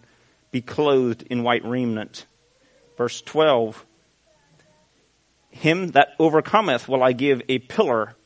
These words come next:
in the temple, will I make a pillar in the temple of my God." And verse twenty-one, "To him that overcometh will I grant to sit with me in my throne."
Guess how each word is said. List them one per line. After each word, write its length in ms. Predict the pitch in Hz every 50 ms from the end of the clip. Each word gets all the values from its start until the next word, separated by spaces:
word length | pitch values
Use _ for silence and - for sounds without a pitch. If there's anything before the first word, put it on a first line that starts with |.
| _ _ _ -
in 80 | 123
the 80 | 123 117
temple, 520 | - - 139 127 - 120 117 113 110 117 _ _ _ _ _ _ _ _ _ _ _ _
will 80 | 135 120
I 80 | 120
make 260 | 120 131 175 214 - 147
a 60 | 120
pillar 260 | - - 139 127 120
in 60 | 110
the 80 | 107 101
temple 220 | - 139 120 120
of 80 | 110 101
my 120 | 113 107
God." 460 | 107 101 110 107 104 98 92 - - _ _ _ _ _ _ _ _
And 120 | - 120 113
verse 200 | 107 120 117 -
twenty-one, 680 | - - 127 120 - 123 120 127 139 135 120 113 110 _ _ _ _ _ _ _ _ _ _ _ _ _ _ _ _ - - _
"To 100 | - 123
him 140 | 123 139 143
that 140 | 131 135 -
overcometh 640 | 147 147 143 160 151 - - 180 175 147 123 117 -
will 160 | 123 123 120
I 100 | 120 123
grant 380 | 117 113 127 127 131 131 - -
to 100 | - 123
sit 460 | - - - - - - - - - - -
with 300 | 110 117 117 - - - _ _ _ _ _ _ _ _ _ _ _ _ _ _ _ _ _ _ _ _ _ _
me 260 | - 120 143 151 139 120
in 120 | 104 117
my 160 | 117 117 113
throne." 360 | 107 - - 127 127 117 104